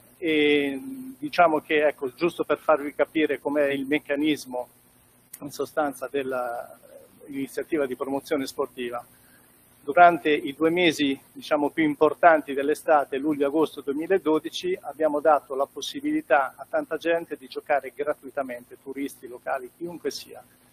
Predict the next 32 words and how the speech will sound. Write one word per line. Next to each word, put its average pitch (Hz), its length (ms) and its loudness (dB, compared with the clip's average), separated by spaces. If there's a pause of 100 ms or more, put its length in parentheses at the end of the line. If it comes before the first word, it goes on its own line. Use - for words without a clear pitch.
(140)
Il 143 140 -10
meccanismo 165 540 0
era 135 140 4
semplicemente 143 800 -6
una 135 100 -6
partecipazione 147 920 -4
di 127 120 -12
tanti 143 300 -6
sponsor, 131 720 -2
eh, 123 280 -8
diciamo, 127 440 -6
chiamiamoli 123 440 -8
sostenitori 127 840 -6
locali, 147 520 -4 (540)
che 147 180 -2
con, 160 320 2
eh, 139 200 4
il 156 160 -4
loro 165 360 4
contributo 151 800 -2
praticamente, 135 840 -4 (560)
eh, 123 580 -2
sostenevano 147 720 0
questa 147 280 -6
iniziativa 139 800 -2
rilasciando 139 640 0
delle 135 280 -8
tessere 160 440 -6
che 143 100 -10
permettevano 147 600 -6
di 127 100 -12
fare, 131 340 -10